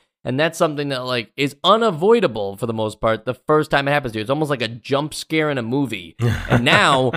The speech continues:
Speaker 1: you have the ability, the second time watching the movie, to,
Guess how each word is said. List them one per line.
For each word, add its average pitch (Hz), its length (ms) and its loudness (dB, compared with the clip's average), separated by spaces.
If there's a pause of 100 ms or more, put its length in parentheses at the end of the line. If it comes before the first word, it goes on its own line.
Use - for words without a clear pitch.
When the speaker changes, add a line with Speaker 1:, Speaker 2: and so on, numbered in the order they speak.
(220)
Speaker 1:
you 151 140 6
have 170 180 4
the 156 100 4
ability, 135 600 4
the 113 340 -4
second 151 300 0
time 139 220 0
watching 139 340 0
the 123 80 2
movie, 139 640 2 (240)
to, 120 360 2